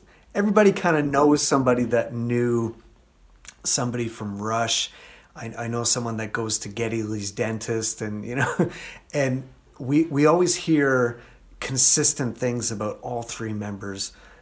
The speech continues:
of that band. Just no drama, great reputations, and super consistent. Almost boring in a way, you'd, you'd say. Just, like, they stuck to consistency, the same thing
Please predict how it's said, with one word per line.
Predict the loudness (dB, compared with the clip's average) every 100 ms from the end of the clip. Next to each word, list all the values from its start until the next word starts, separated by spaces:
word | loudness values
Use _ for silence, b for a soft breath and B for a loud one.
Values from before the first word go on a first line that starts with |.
| b _ _
of | -10 -6
that | -6 -6 -8
band. | -10 -10 -16 -14 -12
Just | -8 -8
no | -6 -4 -4 -4
drama, | -4 -4 -4 -6 -8 -10 b b b -16
great | -8 -2 -2 -2
reputations, | -6 -6 -10 -10 -8 -6 -6 -6 -6 -8
and | -8 -2
super | 2 2 0 -4
consistent. | -6 -4 -2 0 0 -2 -6 -12 B B B 6
Almost | 8 8 6 0 -4
boring | 2 4 6 6 6 2 0
in | 2 4
a | 4
way, | 4 2 2 -6 -16 _ _ _
you'd, | -8 -6 -6 -8
you'd | -6 -4
say. | -2 -2 -2
Just, | -4 -2 2
like, | 2 2 B B B
they | -4
stuck | 2 4 6 4 4 -2
to | 0 2 2 2 0 B B B B _ -12
consistency, | -6 2 4 6 4 4 2 -2 -2 -2
the | 0
same | 2 2 2 2 2 0 -2
thing | 0 0 0 -4 -8